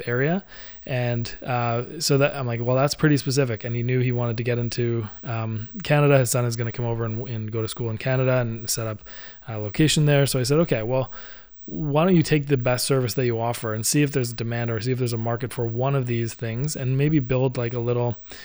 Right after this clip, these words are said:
uh, small landing page with a decent looking design." It's worth having something that looks like it's real, show some real humans and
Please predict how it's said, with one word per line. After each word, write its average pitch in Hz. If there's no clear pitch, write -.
uh, 123
small 127
landing 127
page 131
with 139
a 127
decent 135
looking 135
design." 131
It's 131
worth 127
having 123
something 123
that 120
looks 120
like 120
it's 131
real, 120
show 143
some 135
real 123
humans 123
and 113